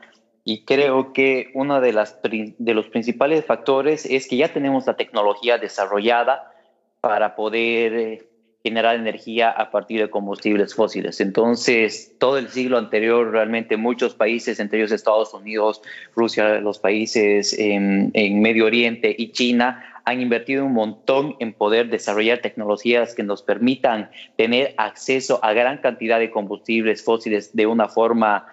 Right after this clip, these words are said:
eh, barata y, y, y bueno, entonces eso hace que sea un factor distinto para que podamos alejarnos totalmente de los combustibles fósiles. Es una industria económicamente muy viable, entonces hay,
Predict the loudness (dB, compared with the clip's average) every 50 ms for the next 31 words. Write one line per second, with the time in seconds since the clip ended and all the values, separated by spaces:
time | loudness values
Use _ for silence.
0 | -20 -20 _ _ _ -10 -4 0 2 2 2 2 2 2 2 2 2 0 0 0
1 | 0 -2 -2 -2 -6 -10 -12 -10 -10 -12 -14 -16 -18 -20 -20 _ _ -8 -4 0
2 | 2 2 2 0 -2 -4 -6 -10 -20 _ _ _ -8 -4 -2 0 -2 -2 -2 -2
3 | -2 -2 -2 0 2 0 0 0 -2 -6 -8 -8 -8 -2 0 2 4 4 4 4
4 | 2 0 -2 -6 -10 -8 -8 -8 -6 -6 -8 -8 -6 -4 -4 -4 -4 -4 -8 -8
5 | -4 -2 -2 0 0 0 0 2 2 0 0 0 -2 -2 0 2 2 2 2 2
6 | 0 0 -2 -4 -4 -2 0 0 0 0 0 0 -2 -2 -2 -8 -10 -10 -8 -6
7 | -6 -4 -4 -4 -2 -2 0 0 -2 -4 -6 -8 -12 -12 -10 -4 -2 0 2 2
8 | 2 0 0 0 0 0 -2 -4 -12 -12 -12 -12 -14 -14 -16 _ _ -14 -12 -12
9 | -10 -4 0 0 0 0 0 -2 0 2 2 4 2 2 2 0 -2 -4 -6 -4
10 | 0 0 0 0 -2 -4 0 2 2 4 4 4 2 0 -2 -4 -8 -14 -16 -14
11 | -12 -10 -10 -8 -8 -8 -8 -8 -6 -4 -4 -4 -4 -2 0 0 0 0 0 0
12 | 0 0 2 2 2 4 4 2 0 -2 -4 -8 -8 -12 -14 -14 -14 -12 -10 -8
13 | -8 -6 -8 -8 -6 -2 0 2 2 2 2 0 -2 -6 -14 -16 -18 -8 -4 -2
14 | -2 0 0 0 0 0 -2 -4 -8